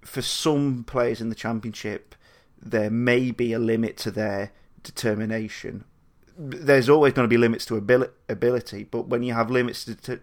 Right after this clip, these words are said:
to determination as well, it's so frustrating because we look at a player like Glenn Whelan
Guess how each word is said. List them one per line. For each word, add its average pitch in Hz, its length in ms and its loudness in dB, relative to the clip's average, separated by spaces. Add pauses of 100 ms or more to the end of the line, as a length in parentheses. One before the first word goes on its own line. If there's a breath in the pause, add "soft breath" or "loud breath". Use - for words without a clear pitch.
(220)
to - 120 -18
determination 113 720 -6
as 101 80 -12
well, 113 140 -6
it's - 140 -12
so 120 260 -2
frustrating 120 560 -8
because 113 520 -8 (520 loud breath)
we 127 100 0
look 127 200 2
at 123 100 -4
a 117 40 -6
player 117 200 2
like 101 220 -2
Glenn 107 220 2
Whelan 110 520 0